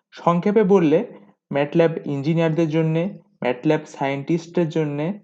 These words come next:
ইন্ডাস্ট্রিয়াল প্রোডাকশনিস্টদের জন্যে, ডেটা অ্যানালিস্টদের জন্যে এবং অবশ্যই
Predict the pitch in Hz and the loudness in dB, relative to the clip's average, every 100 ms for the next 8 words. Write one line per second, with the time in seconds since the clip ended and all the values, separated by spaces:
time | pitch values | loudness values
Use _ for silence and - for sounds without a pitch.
0 | _ _ _ _ 135 131 151 151 - 170 | _ _ _ _ -6 0 0 0 0 2
1 | 160 143 139 165 - 156 156 - - 151 | 2 2 2 0 -2 -4 -4 -4 -4 -2
2 | 151 147 160 - - _ _ _ - - | -2 -2 -4 -6 -12 _ _ _ -2 4
3 | 131 156 147 147 160 - 175 160 165 160 | 4 4 2 0 -2 0 -2 0 0 0
4 | 214 - _ _ _ _ _ - 143 165 | -2 -6 _ _ _ _ _ -2 2 2
5 | 139 135 165 233 | 2 0 2 2